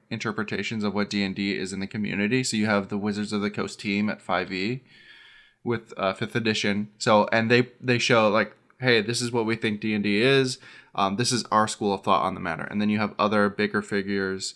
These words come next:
um, like, you know, Mike Mearls, or, um, you have, uh, the cast of Critical Role and how they play, and you have these different schools of thought, and then it kinda trickles down, and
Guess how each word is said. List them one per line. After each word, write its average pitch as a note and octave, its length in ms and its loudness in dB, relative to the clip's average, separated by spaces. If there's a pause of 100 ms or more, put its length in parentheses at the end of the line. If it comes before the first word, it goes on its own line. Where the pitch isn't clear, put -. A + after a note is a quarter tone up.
(360)
um, F2+ 320 -2
like, - 320 -14
you G2 80 -8
know, G2 280 -8
Mike - 240 -8
Mearls, A2 520 -2
or, F#2 800 -4
um, G1+ 540 -14 (760)
you A2 120 -6
have, F#2+ 500 -4 (100)
uh, C#2+ 320 -6
the - 140 -10
cast G#2 300 -2
of F#2+ 100 -10
Critical G#2 340 -4
Role A2+ 360 2
and G2 100 -4
how G2 140 -2
they A2 260 0
play, G#2 380 2
and G2 100 -2
you G#2+ 60 0
have G2+ 140 0
these G#2+ 180 -2
different A#2 320 -4
schools G#2+ 360 -2
of G#2 120 -6
thought, F#2 400 2 (280)
and A2+ 120 -4
then A2+ 80 0
it A2 100 -8
kinda B2 180 0
trickles B2+ 460 0
down, G#2+ 280 0
and G#2 120 -2